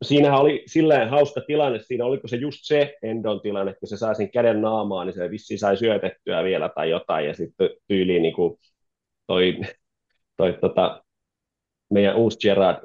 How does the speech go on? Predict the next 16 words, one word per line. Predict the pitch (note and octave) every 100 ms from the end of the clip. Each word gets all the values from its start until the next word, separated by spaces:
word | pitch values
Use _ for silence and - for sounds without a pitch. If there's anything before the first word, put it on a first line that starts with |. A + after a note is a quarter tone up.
| -
tota, | -
niin | F#2 F#2
olisi | G#2 G2 -
ollut, | A2 G2+ F#2+ G#2
niinku, | F#2+ -
tyyliin | G2 F#2 F#2+
melkein | F#2+ F2+ E2+ F2+
yksin | - F2+
läpi | F2 F#2 F2 _ _ _ _ _ _ _ -
tosi | G2+ G#2
hyvässä | G2+ F#2+ G2
vastahyökkäyksessä, | G#2 - G2 F2+ F2 - E2 - - F#2
niin | A2
sitten | A2+ G2
puhalsi | A2 G#2+ F2+ F2
sen, | F2 D#2+ D#2